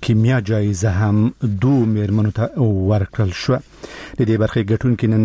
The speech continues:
اه، په سټاکهولم کې اعلان شول. په سویډن کې د ساینس، اه، د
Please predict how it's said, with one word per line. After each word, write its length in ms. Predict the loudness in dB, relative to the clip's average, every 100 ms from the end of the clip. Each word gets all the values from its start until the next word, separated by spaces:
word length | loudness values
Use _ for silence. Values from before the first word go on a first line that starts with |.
| 2
اه، 640 | 0 0 2 2 0 -2 -8 _ 0
په 80 | 0 0
سټاکهولم 440 | -2 0 -2 0
کې 80 | 0 2
اعلان 280 | 2 2 0 0
شول. 240 | 0 0
په 40 | -2
سویډن 280 | 0 2 2 2
کې 60 | 0
د 20 | 0
ساینس، 300 | 2 2 0 -4 -6 -2 0
اه، 420 | 2 0 -2 -8 -20 -20 -20 -20 -16 -4 -2 2
د 120 | 0